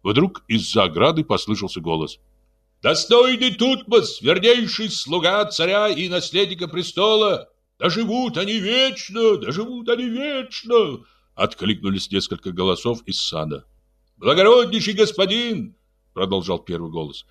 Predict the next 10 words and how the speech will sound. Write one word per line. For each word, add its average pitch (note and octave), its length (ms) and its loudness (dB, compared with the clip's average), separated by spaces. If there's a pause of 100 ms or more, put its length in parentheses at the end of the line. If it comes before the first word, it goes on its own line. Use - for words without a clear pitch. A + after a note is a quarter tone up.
"шлет G3 360 2
приветствие G#3 580 2
прекраснейшей G3 880 0
розе F#3+ 480 2
Ливана". G3+ 840 0 (640)
Когда E2 240 -2
он E2 140 -4
умолк, A2+ 560 -4 (420)
раздались G2 480 -2
звуки F#2+ 340 -6